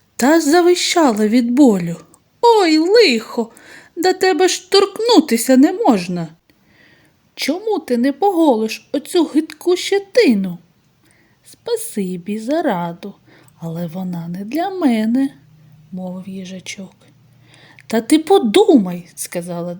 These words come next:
далі лисиця, «що в тих голках гарного, тільки сусідів відганяєш.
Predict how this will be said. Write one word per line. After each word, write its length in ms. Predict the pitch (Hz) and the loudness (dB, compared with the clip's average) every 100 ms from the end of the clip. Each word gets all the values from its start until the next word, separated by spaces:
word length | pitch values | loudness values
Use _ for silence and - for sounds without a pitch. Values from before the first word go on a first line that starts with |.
| - | -12
далі 300 | 190 185 180 208 | -12 -12 -12 -12
лисиця, 560 | 208 - 190 - - - _ - - - | -12 -10 -10 -12 -20 -20 _ -20 -20 -18
«що 360 | - - 349 | -10 -2 0
в 160 | 294 - | -2 -4
тих 340 | - 294 220 | 0 2 2
голках 760 | - - 349 466 - 202 170 156 | 0 0 4 4 2 -8 -8 -4
гарного, 640 | 349 320 180 175 165 175 - _ _ _ | 0 0 -2 -8 -10 -16 -20 _ _ _
тільки 380 | - 247 240 277 | -2 -2 -2 -6
сусідів 640 | - 311 - 480 285 190 | -4 -4 -2 0 2 0
відганяєш. 1000 | 175 208 160 247 294 262 185 180 175 - | -4 -6 -2 0 2 2 0 -6 -16 -18